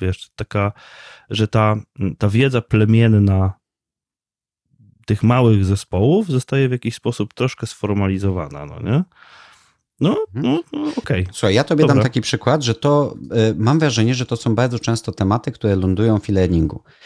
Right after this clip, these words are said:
Speaker 2: Mam taki case, taki projekt teraz,
Speaker 1: Mhm.
Speaker 2: e, o którym chyba jeszcze nie rozmawialiśmy, czyli mały team, narzędzie, wdrażamy to w czasie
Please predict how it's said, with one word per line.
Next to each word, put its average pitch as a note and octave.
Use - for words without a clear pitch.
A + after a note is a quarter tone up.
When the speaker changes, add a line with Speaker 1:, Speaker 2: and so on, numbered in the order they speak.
Speaker 2:
Mam D3+
taki A#2+
case, A2
taki -
projekt F2+
teraz, F2+
Speaker 1:
Mhm. C4+
Speaker 2:
e, E2+
o F2
którym F#2+
chyba F2+
jeszcze F#2+
nie F2+
rozmawialiśmy, F2
czyli F#2
mały E3
team, C3+
narzędzie, G2+
wdrażamy G#2+
to G2+
w -
czasie F2+